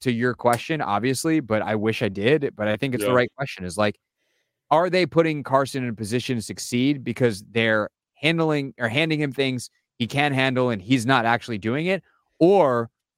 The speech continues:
Speaker 1: are they giving him stuff that works on paper that he actually can't handle? And
Speaker 2: Mm-hmm.
Speaker 1: that's part of the problem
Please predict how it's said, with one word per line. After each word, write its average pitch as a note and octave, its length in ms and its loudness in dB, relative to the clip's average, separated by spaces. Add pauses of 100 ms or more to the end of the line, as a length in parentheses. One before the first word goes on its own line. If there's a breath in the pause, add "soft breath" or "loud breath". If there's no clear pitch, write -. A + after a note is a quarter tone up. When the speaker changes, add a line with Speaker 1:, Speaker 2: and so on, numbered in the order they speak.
(100)
Speaker 1:
are C#3+ 140 6
they C#3 120 4
giving G#3+ 300 2
him F#3+ 120 0
stuff - 260 2
that B2+ 160 0
works D3 280 2
on A2+ 140 2
paper B2+ 460 2
that G#2+ 140 -8
he E3+ 200 -2
actually C3 400 -2
can't - 400 -4
handle? D#3 500 0 (280)
And B2 140 -4
Speaker 2:
Mm-hmm. - 20 0
Speaker 1:
that's B2 220 0 (520)
part C3+ 200 2
of A2 60 -4
the G2+ 80 -4 (120)
problem G2 720 0